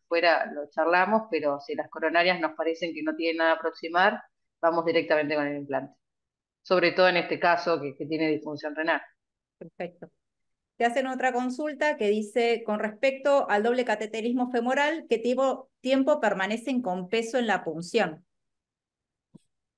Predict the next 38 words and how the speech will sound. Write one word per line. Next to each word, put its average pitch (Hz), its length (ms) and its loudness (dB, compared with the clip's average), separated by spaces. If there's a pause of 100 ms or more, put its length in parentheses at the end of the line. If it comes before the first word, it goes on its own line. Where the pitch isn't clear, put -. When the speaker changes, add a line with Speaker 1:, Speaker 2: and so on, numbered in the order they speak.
(380)
Speaker 1:
No, 220 280 4
noso-, 180 260 4
a 180 120 4
ver, 180 120 4
nosotros 202 300 2
sacamos, 175 640 2
eh, 170 160 -2
un 214 140 2
acceso 240 560 4
es 196 340 2
con, - 280 -4
con 165 180 -4
cierre 185 320 4
percutáneo, 170 580 0
con 151 140 0
lo 139 120 -4
cual 160 300 4
no, 151 380 -4 (140)
ahí 156 200 -4
no 165 100 -2
hay 156 140 -2
ningún 160 300 -4
tipo 165 180 -2
de 156 80 0
problema. 151 540 -2
Y 160 140 0
el 165 140 0
otro 220 280 4
le 185 120 2
sacamos 170 460 0
el 156 100 -10
introductor 151 480 0
en 175 140 2
la 147 100 2
sala, 196 360 4
sale 170 240 -4
sin 165 180 -10
introductor. 156 720 2